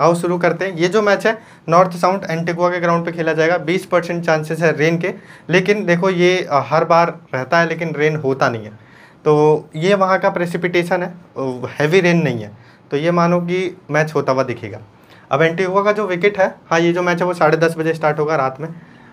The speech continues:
अगर एंटीगुआ की बात करें तो इंटरनेशनली छः मैच में एक सौ चौंतीस का फर्स्ट इनिंग का एवरेज स्कोर। अ, इस टूर्नामेंट में तीन मुकाबले खेले गए, सेवेंटी नाइन का फर्स्ट इनिंग का, एटी टू का सेकंड इनिंग का एवरेज स्कोर है,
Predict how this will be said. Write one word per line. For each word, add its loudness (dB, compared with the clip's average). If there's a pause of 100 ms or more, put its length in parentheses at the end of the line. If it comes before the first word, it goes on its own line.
अगर 4
एंटीगुआ 0
की -4
बात 2
करें -2
तो -6 (180)
इंटरनेशनली 0
छः -4
मैच -2
में -2
एक -4
सौ -2
चौंतीस -2
का 0
फर्स्ट 0
इनिंग -2
का 4
एवरेज -2
स्कोर। -4 (460)
अ, 4
इस -6
टूर्नामेंट 2
में -4
तीन -6
मुकाबले 0
खेले 0
गए, 0
सेवेंटी 2
नाइन -2
का 0
फर्स्ट -2
इनिंग 0
का, 0
एटी -2
टू -8
का 4
सेकंड 0
इनिंग -2
का 2
एवरेज -2
स्कोर -2
है, -4